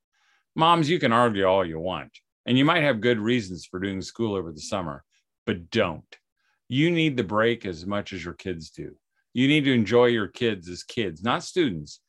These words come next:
and your kids need to enjoy you as just mom, not teacher. Ignore and fight the guilt. Start a no school this summer group where you challenge each other and hold each other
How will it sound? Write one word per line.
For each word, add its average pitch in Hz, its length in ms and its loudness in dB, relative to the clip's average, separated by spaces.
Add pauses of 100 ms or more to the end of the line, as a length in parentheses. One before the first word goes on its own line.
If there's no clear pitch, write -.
(220)
and 117 120 -2
your 113 120 -2
kids 160 340 -4
need 147 200 -4
to 127 100 0
enjoy 117 300 2
you 139 260 0
as 120 180 -6
just 143 260 -6
mom, - 440 -6
not 127 200 -4
teacher. - 380 -6 (680)
Ignore 147 520 4
and 156 200 -2
fight 123 240 0
the 120 80 -8
guilt. 92 360 -6 (300)
Start 139 380 4
a 127 60 4
no 120 380 8
school 156 400 2
this 120 180 -2
summer 123 280 0
group 85 260 -10 (100)
where 95 140 -8
you 98 140 -10
challenge 117 500 -2
each 87 180 -12
other 90 260 -2
and 80 100 -12
hold 110 220 -2
each 107 200 -8
other 101 280 -2